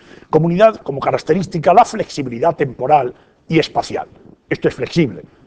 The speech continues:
no es el aquí y ahora. Usted puede intervenir ahora, puede intervenir después,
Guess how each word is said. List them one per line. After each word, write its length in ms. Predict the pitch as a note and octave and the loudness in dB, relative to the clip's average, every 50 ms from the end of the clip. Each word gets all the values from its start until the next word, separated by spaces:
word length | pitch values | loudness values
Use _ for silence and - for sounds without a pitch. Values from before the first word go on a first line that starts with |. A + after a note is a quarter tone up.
| _ - | _ -4
no 100 | C3+ E3 | -2 -2
es 80 | - | 0
el 120 | G3+ D#3+ C3+ | 0 0 -2
aquí 180 | A2+ - E3 | -2 -2 -4
y 120 | D#3+ D3 C3+ | -2 2 4
ahora. 340 | C3+ F3 E3+ C#3 - - - _ _ _ _ | 4 4 4 4 0 -6 -14 _ _ _ _
Usted 240 | - - - E3 D3 | -18 -6 -4 -4 -4
puede 160 | - C#3 C3+ | -2 -4 -6
intervenir 420 | B2+ A#2 C3 B2 A2+ A2 A#2 A#2+ A#2 | -6 -6 -6 -6 -6 -8 -6 -2 2
ahora, 300 | C#3+ F3 E3 C3+ G#2 - - _ _ _ - - | 4 4 4 2 0 -6 -14 _ _ _ -20 -2
puede 160 | - E3+ F3 E3 | 2 2 2 4
intervenir 440 | D3+ C3 D3 C3 B2 A#2 A#2 A2 - | 2 0 0 -2 -2 -4 -8 -10 -10
después, 440 | - - - - F3 - - - | -12 -4 2 4 4 4 2 0